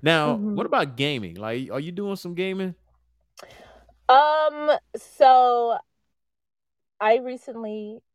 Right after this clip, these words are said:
Speaker 2: bought Elden Rings.
Speaker 1: Oh, did you
Speaker 2: I
Speaker 1: now?
Speaker 2: think, I think that was the biggest mistake in my entire existence.
Speaker 1: <laughs>
Speaker 2: Um,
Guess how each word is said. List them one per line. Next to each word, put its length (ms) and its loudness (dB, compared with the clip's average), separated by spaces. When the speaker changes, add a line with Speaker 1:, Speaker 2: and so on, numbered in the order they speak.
Speaker 2:
bought 400 -4
Elden 320 -6
Rings. 380 -16
Speaker 1:
Oh, 1120 4
did 340 -8
you 80 4
Speaker 2:
I 60 6
Speaker 1:
now? 300 0
Speaker 2:
think, 380 -2
I 140 2
think 360 -2
that 300 4
was 520 -2
the 140 -2
biggest 360 -2
mistake 380 -6
in 80 -4
my 160 -2
entire 580 -2
existence. 640 -4
Speaker 1:
<laughs> 60 -12
Speaker 2:
Um, 760 6